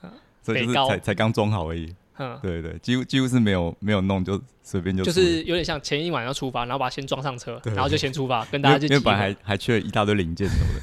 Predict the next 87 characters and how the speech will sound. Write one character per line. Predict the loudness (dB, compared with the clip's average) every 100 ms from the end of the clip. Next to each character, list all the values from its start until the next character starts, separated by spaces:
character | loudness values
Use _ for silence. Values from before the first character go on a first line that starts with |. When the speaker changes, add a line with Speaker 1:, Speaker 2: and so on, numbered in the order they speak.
| -10
Speaker 1:
<laughs> | -16 -6
然 | -2
后 |
带 | 2 4
在 |
身 | 2 0
上 | 0 2
这 | 2
样。 | 0
Speaker 2:
就 |
是， | -4
对， | -8
有， | -10 -8
有 | -4
的 | -2
东 | 0 0
西 | 2
拆 | 2
给 | 0
客 | -2 -6
人 | -6 -8
之 |
类 | -8 -8
的。 | -8
Speaker 1:
嗯。 | -12 -16 _ _
Speaker 2:
对， | -12
对。 | -12 -14 -4
Speaker 1:
然 | 0
后 |
那 | 4
时 | 4
候 |
就 | 4
是 |
Speaker 2:
然 | 2
后 |
就， | 0
就 | 0
带 | 0
个 | 0
工 | -2
具 | -2 -4
条 | -8 -10
这 |
样。 | -4
Speaker 1:
每 | -2
个 | 2 2
休 | 4 4
息 | 2
点 | -4 -4
都 | -2 -2
停 | -4 -6
下 | -4
来 | -4
调 | -6 -12 -14
一 |
下。 | -16 -4
Speaker 2:
是 | 2
没 | 4
有 | 4
那 | 0
么 | 0
多 | -2 -6
啦， | -4 -6
<laughs> | -10 -4
没 |
有 | -2
那 | -2
么 |
多。 | 0 0 0 0
Speaker 1:
那， | 2
那， |
那 | 4
时 | 6
候 | 4
你 | 4 0
在 | 2 0 -4 -2
调 | 0 0
的 |
时 | 2
候 | 2
有 | 2
没 | 0 0
有 | 0
什 | -2
么， | -4 -2 -4 -8 -18 -18 -6
呃， | -2 0